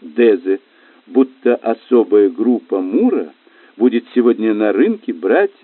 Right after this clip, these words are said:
заезжего наркокурьера, что должно было заставить рыночных прикормленных ментов забыть на сегодня и о Дании, и о беспределе, и являть собою образец исполнения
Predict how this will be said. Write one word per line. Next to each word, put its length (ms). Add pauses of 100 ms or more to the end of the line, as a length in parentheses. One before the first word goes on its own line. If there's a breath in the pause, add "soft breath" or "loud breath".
заезжего 1000 (200)
наркокурьера, 1160 (640 soft breath)
что 160
должно 340
было 240
заставить 600 (160)
рыночных 640 (400 soft breath)
прикормленных 920
ментов 540 (540 soft breath)
забыть 520
на 180
сегодня 600 (100)
и 120
о 120
Дании, 640
и 100
о 80
беспределе, 920 (540 soft breath)
и 240
являть 560
собою 540
образец 720
исполнения 720